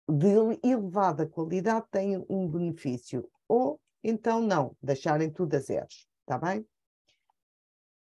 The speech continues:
E o que é que é isto? Como é que ele vai analisar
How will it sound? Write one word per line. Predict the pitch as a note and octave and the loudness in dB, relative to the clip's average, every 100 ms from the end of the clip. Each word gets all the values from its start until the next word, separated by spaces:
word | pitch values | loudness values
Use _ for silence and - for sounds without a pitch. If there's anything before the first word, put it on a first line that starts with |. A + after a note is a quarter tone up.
| _ | _
E | A3+ | 6
o | B3+ | 6
que | C#4 | 6
é | C#4 | 2
que | C4+ | 4
é | B3+ | 2
isto? | A#3 B3 - | 2 0 -2
Como | - A3+ | 0 0
é | |
que | A3 A3+ | 2 2
ele | F#3+ | 4
vai | A3 G#3 | 4 4
analisar | G#3+ G3 F#3+ F#3+ F3 G3 G3 | 2 0 -2 -2 2 4 2